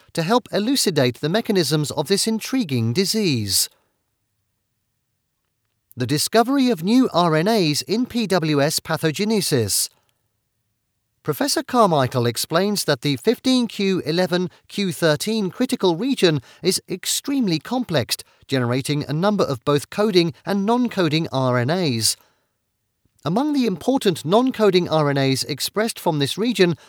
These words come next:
are snorners, small nucleolar R N As,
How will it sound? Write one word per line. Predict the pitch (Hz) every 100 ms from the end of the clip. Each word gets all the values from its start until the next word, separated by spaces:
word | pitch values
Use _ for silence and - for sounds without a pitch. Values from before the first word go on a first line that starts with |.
| -
are | 175 220
snorners, | - - 262 254 165 127 101 92 - _
small | - - 233 277 208
nucleolar | 196 185 185 226 254 170 127
R | 131
N | 117
As, | 107 104 95 -